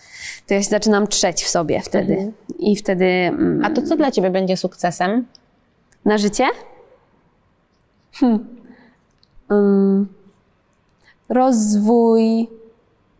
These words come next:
Speaker 1: rozwój okolic ciała dalszy, czyli tej naszej platformy dla kobiet.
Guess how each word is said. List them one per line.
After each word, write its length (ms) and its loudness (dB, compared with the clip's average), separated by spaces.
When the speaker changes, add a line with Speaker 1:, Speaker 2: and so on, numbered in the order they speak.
Speaker 1:
rozwój 340 2
okolic 460 -2
ciała 280 -2
dalszy, 440 -4
czyli 220 -2
tej 160 0
naszej 260 -2
platformy 500 -2
dla 160 -4
kobiet. 400 -8